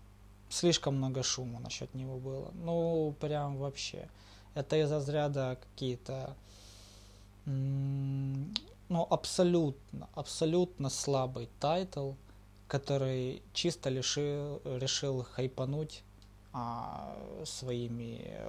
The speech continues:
пошлыми сценами. Я там слышал, его там где-то запрещали, там еще что-то. Да боже, ну серьезно, ну это такая утка чисто для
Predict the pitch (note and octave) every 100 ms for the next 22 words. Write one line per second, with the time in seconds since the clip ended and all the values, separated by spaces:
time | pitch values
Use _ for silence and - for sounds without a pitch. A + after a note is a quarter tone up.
0 | - - C#3+ C3+ - C3 C3 - - -
1 | D3+ D#3+ D3 C#3+ C#3 C3+ C3+ - D3 -
2 | C#3 C3+ C3+ C3+ C3+ C3+ C#3 - C#3 -
3 | - C#3 D3+ D3 C#3 C#3 C#3 C#3 C3+ -
4 | C#3+ C#3+ C#3+ - - C3+ C3+ C3+ - -
5 | - - - - - - - C#3 C3 D3+
6 | C#3+ D3 D3 C3+ A#2 A#2+ B2+ C3 - D3
7 | D#3 D#3 C#3 C3 C#3 C#3 C3+ C#3 C#3 -
8 | E3 D#3 - D3 C#3 - C3 - C3+ -
9 | C#3 C3+ C3 C3+ C3 C3